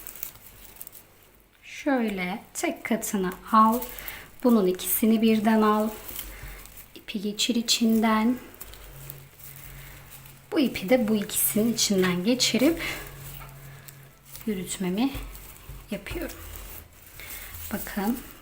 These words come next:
böyle görünecek. Burada bir çizgi oluşacak. Aynı zamanda da düzgün bir birleşim olacak bizim için.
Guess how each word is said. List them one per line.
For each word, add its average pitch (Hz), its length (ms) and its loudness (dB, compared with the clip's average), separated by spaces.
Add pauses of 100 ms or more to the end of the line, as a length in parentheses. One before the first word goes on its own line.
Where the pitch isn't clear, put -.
böyle 202 240 4
görünecek. - 840 -6 (1600)
Burada 202 260 -6
bir 277 120 0 (540)
çizgi - 340 -8
oluşacak. - 640 -10 (1200)
Aynı 202 280 0
zamanda 185 440 0
da 254 140 2
düzgün 208 360 4
bir 233 200 2
birleşim 190 680 4 (340)
olacak - 340 -6 (120)
bizim - 240 -6
için. - 320 2